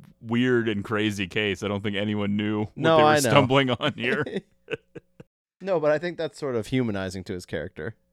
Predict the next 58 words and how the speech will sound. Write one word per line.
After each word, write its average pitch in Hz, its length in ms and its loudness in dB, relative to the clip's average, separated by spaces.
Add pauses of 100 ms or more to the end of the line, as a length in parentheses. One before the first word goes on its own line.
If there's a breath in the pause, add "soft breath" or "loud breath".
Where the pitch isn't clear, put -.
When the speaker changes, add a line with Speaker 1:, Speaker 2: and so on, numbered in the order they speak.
Speaker 1:
From 139 200 -2
the 113 120 0
audience's 117 540 2
perspective, 110 580 -4
especially 101 380 -2
if 90 80 -6
you're 92 100 -4
watching 92 380 -4
it 90 100 -4
on 87 220 -4
Netflix 92 500 -6
and 92 100 -6
are 87 120 -6
able 87 200 -8
to 90 60 -10
pause 95 400 -4
it, 85 180 -8
you 101 100 -8
can 104 140 -6
see 127 220 0
that 101 160 -2
this 107 140 -2
is 98 80 -8
a 92 100 -2
two 110 220 0
and 107 100 2
a 107 60 2
half 143 220 2
<laughs> - 40 0
hour 135 220 8
Speaker 2:
Oh, - 20 8
Speaker 1:
long 135 220 6
Speaker 2:
yeah. 120 80 0
Speaker 1:
movie, 117 360 2
and 117 120 0
Speaker 2:
Right. 117 80 0
Speaker 1:
we're 107 200 0 (360)
only 170 320 6
right 139 260 6
at 117 120 2
the 117 80 -2
start, 123 380 4
so 127 140 -2
it 120 100 -4
seems 180 280 0
like 139 100 4
there's 127 140 0
gonna 131 180 2
be 123 100 2
a 117 80 6
little 123 280 6
bit 113 160 2
more 117 240 2
Speaker 2:
Yeah, 110 160 2
I - 20 -2
Speaker 1:
to 139 140 2
Speaker 2:
know. 104 80 2
Speaker 1:
it, 98 180 2